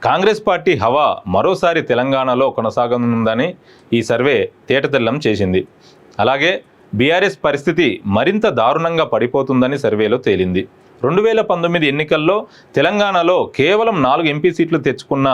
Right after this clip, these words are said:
భారతీయ జనతా పార్టీకి ఈసారి అదనంగా మరో ఎంపీ సీటు దక్కుతుందని తెలుస్తోంది. ఇంకా ఎన్నికలకు ఇరవై ఆరు రోజుల సమయం మాత్రమే మిగిలి ఉంది. ఇప్పటి పరిస్థితులు ఎన్నికల టైం నాటికి ఉంటాయా అన్నది కూడా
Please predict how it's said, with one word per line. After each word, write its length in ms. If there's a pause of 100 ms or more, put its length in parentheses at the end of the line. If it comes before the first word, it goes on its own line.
(440)
భారతీయ 400
జనతా 320
పార్టీకి 400 (400)
ఈసారి 340 (400)
అదనంగా 480
మరో 240
ఎంపీ 240
సీటు 260
దక్కుతుందని 580
తెలుస్తోంది. 460 (380)
ఇంకా 220 (400)
ఎన్నికలకు 480 (260)
ఇరవై 280
ఆరు 140
రోజుల 280
సమయం 340
మాత్రమే 420
మిగిలి 280
ఉంది. 180 (420)
ఇప్పటి 380
పరిస్థితులు 540 (400)
ఎన్నికల 420
టైం 180 (100)
నాటికి 360 (400)
ఉంటాయా 420
అన్నది 280
కూడా 180